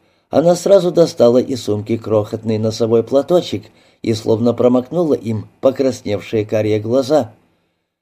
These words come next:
После этого тихо проговорила: «Я Люба Зуева. Меня из прокуратуры к вам направили.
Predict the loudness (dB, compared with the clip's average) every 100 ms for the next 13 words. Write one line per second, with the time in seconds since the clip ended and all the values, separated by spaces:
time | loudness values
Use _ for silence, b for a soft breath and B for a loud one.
0 | _ _ 2 2 4 6 6 4 4 2
1 | -2 -2 0 2 4 4 2 2 -2 -4
2 | -10 _ _ _ _ _ _ _ -8 2
3 | 6 8 6 4 2 4 2 2 0 2
4 | 2 2 -2 -6 _ _ _ -2 2 4
5 | 6 4 0 0 0 2 2 2 2 2
6 | 0 2 2 4 2 0 2 2 0 -4
7 | -8